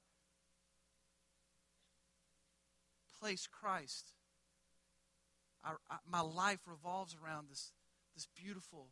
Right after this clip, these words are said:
this beautiful Christ. And so I want to take a second for us. And I just want to remind us of who Jesus is. When Jesus is standing in a Roman court and he says, and Pilate asks him, "Are you the king of the Jews?"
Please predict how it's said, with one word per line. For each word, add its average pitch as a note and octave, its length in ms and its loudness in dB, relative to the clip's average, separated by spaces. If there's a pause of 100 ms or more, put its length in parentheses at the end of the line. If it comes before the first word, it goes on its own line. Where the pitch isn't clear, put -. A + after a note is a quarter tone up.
(160)
this D3+ 100 -16
beautiful E3+ 320 -8
Christ. E3+ 320 2
And - 80 -6
so F#3+ 100 -2
I E3 60 4
want G3 240 0
to - 100 -4
take G3+ 140 0
a F3+ 40 -12
second F#3+ 400 -2 (100)
for D3+ 140 -14
us. - 320 -10 (880)
And F#3 60 4
I F#3+ 40 6
just C4+ 300 -2
want B3 140 4
to G#3 60 2
remind F3+ 580 4 (100)
us - 320 -6 (520)
of E3 80 -14
who G#3 160 -8
Jesus D#3+ 480 -6 (140)
is. - 200 -10 (2250)
When G3 100 -2
Jesus A#3 360 4
is G3 100 -4
standing A3+ 360 8
in G#3 100 2
a F#3+ 40 4
Roman G#3 360 4
court A3 380 6
and F3 100 -6
he G#3+ 80 0
says, G#3 760 4 (520)
and G3 100 -4
Pilate A#3+ 360 12
asks A3 280 10
him, G#3 120 0
"Are G#3 60 8
you C4+ 220 4
the D4 80 -2
king B3+ 300 0
of B3 80 0
the A#3 80 0
Jews?" F#3 560 0